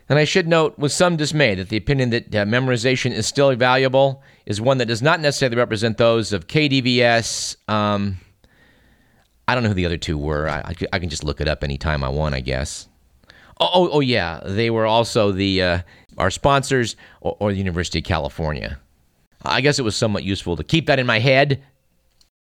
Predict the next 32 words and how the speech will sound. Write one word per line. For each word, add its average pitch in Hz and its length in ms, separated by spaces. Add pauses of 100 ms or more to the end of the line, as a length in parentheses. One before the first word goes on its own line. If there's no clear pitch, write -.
(480)
All 143 80
right, 139 220
we're 143 80
still 202 220
gonna 160 240 (240)
tackle 147 300
that 123 160
issue 123 360
of 104 300
T 139 180
W 117 320
A 110 120
Flight 107 300
hundred 107 280
and 101 120
the 95 80
cover-up 110 540
that - 140
surrounds 120 420
it 143 240
with, 95 320
uh, 95 140
Tom 104 300
Stalkup 104 520
and 87 100
possibly 95 440
Christina 95 380
Borgeson, 101 580
but, 92 320
um, 87 260 (960)
not - 160
today. 107 400